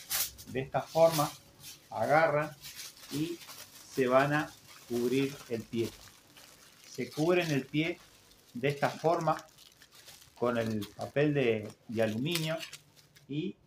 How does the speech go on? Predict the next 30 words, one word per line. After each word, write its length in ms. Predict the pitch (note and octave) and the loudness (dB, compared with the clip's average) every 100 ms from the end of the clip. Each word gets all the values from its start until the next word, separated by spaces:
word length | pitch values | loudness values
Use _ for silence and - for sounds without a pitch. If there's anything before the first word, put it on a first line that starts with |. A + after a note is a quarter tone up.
| _ _ - | _ _ 2
van 280 | C3+ D3 C3+ | 4 6 4
a 260 | A2+ - - | 0 -4 -2
agarrar 680 | A#2 A#2 A#2+ C#3+ B2 - _ _ _ | 4 6 8 6 6 2 _ _ _
otra 380 | D#3+ F3+ - D#3+ | -2 0 2 2
media 500 | F3 F3+ E3 F3 G3+ _ _ _ _ - | 2 -2 -2 -4 -6 _ _ _ _ -14
y 80 | C3 | -8
se 160 | C3 | 0
la 140 | A#2+ A#2 | 4 6
van 160 | B2+ | 6
a 100 | C#3+ | 4
poner 420 | C#3 B2+ C3 C#3 - | 2 4 2 0 -8
encima 720 | A#2+ A2+ - C#3+ C#3+ C#3+ D3+ _ _ _ _ | -10 -8 -6 -2 0 -2 -4 _ _ _ _
del 140 | B2+ B2 | -2 2
papel 560 | A2+ - - C3 C3+ - _ - - | 2 4 0 0 -4 -14 _ -20 -6
de 320 | A#2 B2+ - | -4 -4 -2
aluminio. 500 | A#2+ A#2+ G#2+ G#2 G2+ F#2 - - _ - - - | -2 0 -2 -2 -2 -4 -12 -20 _ -20 -20 -4
Se 80 | A#2+ | -2
lo 160 | A#2 | 0
ponen 320 | C#3+ D3+ C#3+ A2 - - - - - | 4 4 4 -2 -8 -14 -16 -18 -6
de 160 | A2 D#3 | 2 4
esta 240 | D#3 D3 | 4 0
forma, 480 | - F#3+ F#3 F#3 - - - - - - - | 8 8 8 4 0 -8 -12 -20 -20 -20 -4
cubren, 480 | - F#3 F3+ F3 G3 - - | 4 6 6 0 -6 -12 -12
agarran 480 | - G#2+ C#3 C#3+ C3+ | -2 8 10 10 6
otro 180 | C#3 C#3 | 4 0
pedazo 360 | C3+ C#3+ C#3+ B2+ | 4 4 4 -4
de 20 | |
papel 220 | B2 C3+ | -4 0
de 60 | C#3 | 0
aluminio 380 | C#3 D#3+ D#3+ | 0 -2 -4